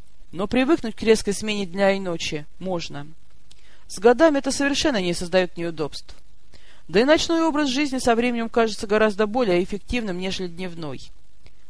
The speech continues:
Вы меня слышите, леди?» Тихонько вздохнув и заставив себя отложить на время панические настроения, я с достоинством наклонила голову. «Разумеется. Но прежде чем делать какие-то выводы, хочу дослушать до конца».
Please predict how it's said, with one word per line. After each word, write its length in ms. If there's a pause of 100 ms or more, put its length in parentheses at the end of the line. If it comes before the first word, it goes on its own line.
Вы 120
меня 220
слышите, 460
леди?» 300 (1600)
Тихонько 400
вздохнув 640
и 80
заставив 440
себя 220
отложить 380
на 100
время 260
панические 600
настроения, 760 (540)
я 220
с 20
достоинством 560
наклонила 460
голову. 540 (680)
«Разумеется. 840 (560)
Но 120
прежде 300
чем 180
делать 240
какие-то 420
выводы, 360
хочу 280
дослушать 440
до 100
конца». 500